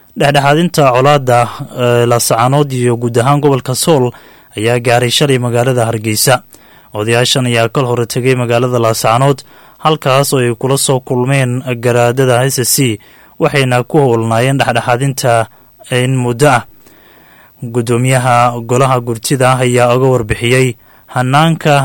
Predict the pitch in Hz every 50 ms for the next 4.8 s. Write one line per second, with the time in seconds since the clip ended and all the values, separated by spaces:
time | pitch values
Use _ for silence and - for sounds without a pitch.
0 | 135 131 127 123 117 - - 151 139 135 131 113 113 110 117 - - 143 131 127
1 | 127 123 123 120 117 120 117 131 139 143 143 - 123 117 - - 135 123 123 120
2 | 113 110 117 123 131 127 120 - - - - _ _ _ - 120 110 127 131 135
3 | 139 135 135 135 - - 135 123 123 120 117 120 120 113 113 - - 160 135 131
4 | 123 120 117 110 - 151 135 117 110 113 120 123 131 131 127 -